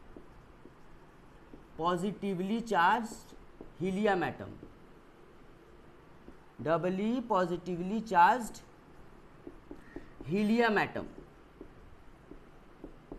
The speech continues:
ठीक है ना, पॉजिटिव चार्ज है। बीटा क्या है? ये नेगेटिवली चार्ज पार्टिकल है, नेगेटिवली चार्ज पार्टिकल है बीटा,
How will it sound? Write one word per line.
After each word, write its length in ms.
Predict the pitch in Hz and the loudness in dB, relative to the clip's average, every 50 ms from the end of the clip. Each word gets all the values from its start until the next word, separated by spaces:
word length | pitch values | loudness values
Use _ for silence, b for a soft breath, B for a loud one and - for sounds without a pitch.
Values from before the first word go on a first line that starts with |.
| - - - - - - - - - - - - - - - - - - - - - - | -16 -16 -18 -18 -18 -20 -20 -20 -20 -20 -20 -20 -20 -20 -20 -20 -20 -20 -20 -20 -18 -10
ठीक 180 | - 208 202 | -8 -6 -4
है 80 | 208 185 | -2 0
ना, 100 | 156 113 90 - - - | 0 -2 -2 -4 0 4
पॉजिटिव 420 | 180 190 196 202 226 214 269 262 | 4 6 6 4 0 -2 -2 -2
चार्ज 260 | 214 240 220 196 185 | 2 2 2 4 4
है। 140 | 196 196 190 - B B B B B - | 2 -2 -2 -6 B B B B B -8
बीटा 380 | 127 151 214 220 220 233 254 254 | -4 -2 -2 0 4 4 4 4
क्या 180 | 254 254 247 226 | 6 6 6 6
है? 360 | 202 170 135 117 98 78 - - - - - - - - - - - | 6 6 4 4 2 -2 -6 -12 -16 -16 -18 -18 -20 -20 -20 -10 -2
ये 140 | 190 233 233 | 0 2 4
नेगेटिवली 640 | 226 220 214 202 208 185 226 226 214 220 220 233 226 | 4 6 6 6 4 4 2 2 2 4 2 2 2
चार्ज 280 | 233 220 185 165 147 - | 4 4 2 2 2 0
पार्टिकल 500 | - 131 110 - 117 - - 90 80 67 | -4 -4 -4 -4 -6 -6 -6 -8 -8 -8
है, 100 | 65 - - - - - - - - - - - - - - - - - 139 | -10 -14 -16 -18 -20 -20 -20 -20 -20 -20 -20 -20 -20 -20 -20 -20 -12 -8 -4
नेगेटिवली 600 | 151 170 185 185 185 185 196 202 190 196 220 226 | 0 4 4 4 4 4 2 -2 -2 0 -2 -2
चार्ज 320 | 226 226 214 180 180 180 180 | 0 2 4 4 4 4 0
पार्टिकल 440 | - 165 151 - 165 135 131 135 131 | -2 -4 -4 -4 -4 -4 -2 0 0
है 60 | 120 | 0
बीटा, 340 | 98 110 107 - 95 80 - | -2 -2 -6 -6 -8 -10 -10